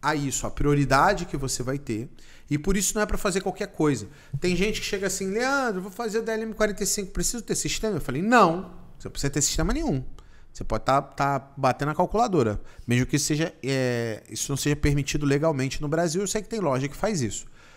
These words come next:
Mas você não precisa. O que que você vai fazer? Você vai melhorar a tua venda, você vai gerar dinheiro e aí, a partir disso, você vai botar um sistema.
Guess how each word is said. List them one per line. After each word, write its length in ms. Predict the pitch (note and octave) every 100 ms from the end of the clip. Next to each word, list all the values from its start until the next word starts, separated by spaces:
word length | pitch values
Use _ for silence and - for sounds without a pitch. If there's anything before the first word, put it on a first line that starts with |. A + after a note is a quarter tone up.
| - - -
Mas 160 | E3
você 100 | -
não 60 | G3+
precisa. 380 | A3+ - - -
O 20 |
que 80 | F3+
que 80 |
você 80 | -
vai 80 | G3
fazer? 260 | F3+ B2 G#2
Você 140 | A#2+
vai 100 | B2+
melhorar 360 | C3+ C3+ B2+ C#3+
a 20 |
tua 180 | F3 A3
venda, 320 | D3+ C3+ C#3+
você 140 | -
vai 120 | A#2
gerar 320 | A2+ B2+ B2+ D3+
dinheiro 540 | E3+ A3+ D3 B2 -
e 80 | D#3
aí, 100 | C#3
a 80 | C3
partir 320 | - C#3+ -
disso, 260 | F3 B2 -
você 120 | C#3+
vai 80 | B2+
botar 160 | C3
um 60 | A2
sistema. 340 | - - C3+